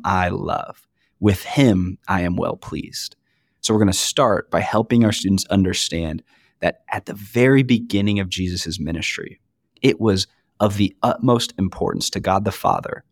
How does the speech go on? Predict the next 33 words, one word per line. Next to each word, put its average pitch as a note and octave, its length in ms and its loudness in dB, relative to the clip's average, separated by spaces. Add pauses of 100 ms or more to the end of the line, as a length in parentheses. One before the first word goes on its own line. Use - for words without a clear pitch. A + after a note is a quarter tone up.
(460)
to A2 160 2
remind G2+ 760 2
God F#2+ 360 0
the F#2+ 100 -2
Son F#2 600 -4 (240)
how F2 220 -2
he G2 540 2
feels F2 460 -2
about - 320 -2
him. F2 160 -10 (640)
And G#2 100 4
this A2+ 160 2
is G2 140 0
really F#2+ 180 4
good F2+ 180 0
news G2 400 0
because F#2 300 -4
when F#2+ 200 -2
we A2+ 160 2
say A2+ 200 0
yes G2 280 2
to F#2 80 -8
following F2+ 440 -4
Jesus, F2+ 380 -4
the G2+ 80 -6
Bible G#2 320 2
says F#2 280 -4
that F#2 140 -6
we A2+ 140 4
are G2+ 100 2
united F#2 680 0
with - 360 -6
Christ. - 540 -6